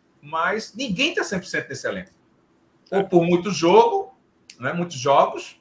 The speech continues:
Speaker 1: muito esforço, ou por pouco. Então, é até um contrassenso da gente ter um cara que não tá estourado, que não tá pré-esto-, pra estourar,
Speaker 2: Isso.
Speaker 1: e a gente dizer que esse cara não tá bem.
Speaker 2: Não tá pronto, é.
Speaker 1: Outro,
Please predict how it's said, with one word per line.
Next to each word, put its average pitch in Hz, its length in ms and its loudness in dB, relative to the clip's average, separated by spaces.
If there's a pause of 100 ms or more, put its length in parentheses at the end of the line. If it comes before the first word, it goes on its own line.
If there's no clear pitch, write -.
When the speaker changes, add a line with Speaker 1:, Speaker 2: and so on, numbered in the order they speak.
Speaker 1:
muito 139 180 -18
esforço, - 640 -6 (180)
ou 185 140 -6
por - 140 -6
pouco. - 560 2 (480)
Então, 226 400 -4
é 302 60 0
até - 220 0
um 311 80 0
contrassenso 220 580 -4
da 170 120 2
gente 147 320 -6
ter 403 120 -2
um 381 100 -2
cara 147 400 2
que - 180 -12
não 196 160 -4
tá 214 220 2
estourado, 151 640 0
que - 160 -16
não 180 120 -10
tá 226 160 -2
pré-esto-, 220 680 -6
pra 165 120 -6
estourar, 147 540 -4
Speaker 2:
Isso. 113 460 -12
Speaker 1:
e 220 60 -16
a 233 40 -6
gente 220 120 -8
dizer 226 160 -2
que 233 80 -8
esse 240 140 -6
cara 220 160 0
não 226 80 -10
tá 233 160 -6
bem. 151 240 -8
Speaker 2:
Não 147 100 -8
tá 151 140 4
pronto, 113 420 -6
é. 107 60 2
Speaker 1:
Outro, - 320 2